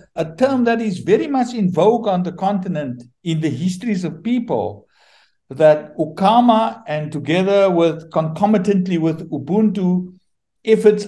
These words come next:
are made to espouse people's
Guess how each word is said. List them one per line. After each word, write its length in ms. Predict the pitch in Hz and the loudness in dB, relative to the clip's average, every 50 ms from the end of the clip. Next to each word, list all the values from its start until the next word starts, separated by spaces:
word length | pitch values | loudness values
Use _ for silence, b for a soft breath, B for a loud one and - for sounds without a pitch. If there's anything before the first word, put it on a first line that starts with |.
| - - | -2 0
are 160 | 165 160 156 | 0 2 2
made 500 | 156 147 151 165 180 180 175 175 - - | 0 0 0 0 2 0 -2 -4 -4 -4
to 280 | 170 165 160 165 185 180 | -4 -2 -2 -2 -4 -4
espouse 720 | 160 151 151 156 - - - - 196 180 160 151 - - - | -6 -8 -8 -10 -14 -4 0 4 4 4 4 2 0 -6 -6
people's 460 | - 190 180 180 180 175 165 151 - | -4 -2 -2 -2 -2 -2 -4 -4 -4